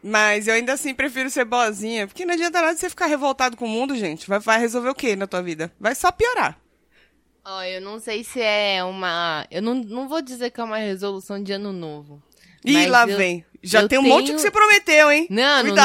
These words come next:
Speaker 2: não vou prometer nada, eu vou falar uma percepção.
Speaker 1: Certo.
Speaker 2: Eu tenho percebido que eu ando uma pessoa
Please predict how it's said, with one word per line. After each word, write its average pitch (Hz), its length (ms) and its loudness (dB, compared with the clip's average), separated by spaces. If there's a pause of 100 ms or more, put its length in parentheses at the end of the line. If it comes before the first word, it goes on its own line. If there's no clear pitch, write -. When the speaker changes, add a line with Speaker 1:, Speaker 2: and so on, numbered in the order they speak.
Speaker 2:
não 247 60 6
vou 240 100 2
prometer 226 360 0
nada, 226 280 0
eu 190 40 -6
vou 196 120 -2
falar 196 220 -2
uma 202 180 0
percepção. 226 920 -4 (400)
Speaker 1:
Certo. 185 260 2
Speaker 2:
Eu 180 60 -4
tenho 240 260 -4
percebido 208 840 -8 (120)
que - 120 -8
eu 202 240 -2
ando 196 360 -4
uma 202 200 -6
pessoa 185 840 -8